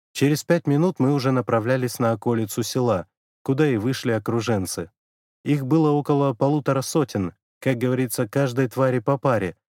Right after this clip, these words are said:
со всех родов войск, а старшим там оказался старший лейтенант.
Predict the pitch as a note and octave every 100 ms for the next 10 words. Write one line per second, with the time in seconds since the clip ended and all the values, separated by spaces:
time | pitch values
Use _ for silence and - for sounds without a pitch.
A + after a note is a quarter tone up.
0 | _ - C3 - C3+ C#3 C3+ C3+ C3 C3
1 | A2+ C#3 G2 - - _ _ _ A#2+ -
2 | - F3 - C#3 A#2+ C#3+ B2+ A#2 A#2 C3+
3 | - B2 - B2 B2 - B2 A#2+ C3+ C3
4 | G#2+ F#2+ -